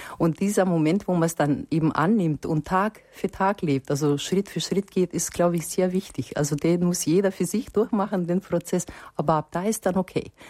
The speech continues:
Also wenn man weiß, also gut, jetzt nehme ich die Herausforderung an und es wird schon richtig sein. Und ist es dann wirklich auch so <laughs> gewesen.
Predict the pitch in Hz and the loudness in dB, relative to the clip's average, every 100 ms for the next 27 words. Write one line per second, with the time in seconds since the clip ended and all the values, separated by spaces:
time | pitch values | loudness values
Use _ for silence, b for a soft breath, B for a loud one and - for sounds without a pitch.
0 | B B 156 170 170 151 147 214 185 165 | B B 2 2 2 2 0 0 -2 -4
1 | - 214 - 151 151 - 180 180 - 160 | -4 -4 -2 -2 -4 -2 0 0 -2 -4
2 | 156 151 - - 139 151 139 143 240 190 | 0 0 0 -2 0 0 2 2 2 2
3 | 165 - - B B B B B _ _ | 0 -6 -20 B B B B B _ _
4 | 151 - - 160 220 - - 175 165 180 | -2 0 -2 0 0 0 -2 0 0 -4
5 | - - 285 - 254 370 - B B B | -4 -6 -4 0 0 0 -6 B B B
6 | B - 185 196 - 214 - 220 208 202 | B -2 0 0 0 0 0 0 0 2
7 | 190 208 196 180 - 196 202 214 196 160 | 0 0 0 0 2 0 0 0 2 2
8 | - - | 0 -4